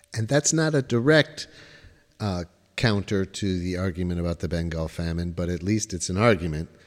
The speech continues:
that if not for the British in India, the Japanese would have occupied India, and that would have been worse. Although the Japanese had no trouble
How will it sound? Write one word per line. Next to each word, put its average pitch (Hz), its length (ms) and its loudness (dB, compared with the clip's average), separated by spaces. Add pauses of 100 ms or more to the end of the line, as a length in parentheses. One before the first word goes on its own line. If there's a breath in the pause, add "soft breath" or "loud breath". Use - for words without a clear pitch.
(420 loud breath)
that 78 380 -4 (600)
if - 400 -8
not 98 360 0 (360)
for 87 220 -8
the 76 100 -4
British 80 560 -4
in 87 120 -6
India, 76 360 -4
the 69 120 -10
Japanese 107 720 0
would 87 140 -2
have 78 240 -8 (280 soft breath)
occupied 85 560 -4
India, 78 460 -4 (360 loud breath)
and 80 760 -4 (1300 soft breath)
that 90 180 -2
would 87 100 -2
have 80 80 -4
been 80 140 -2
worse. - 400 -8 (300)
Although 85 220 -6
the 78 140 -10
Japanese 87 420 -6
had 73 180 -8
no 90 120 -2
trouble 87 500 -4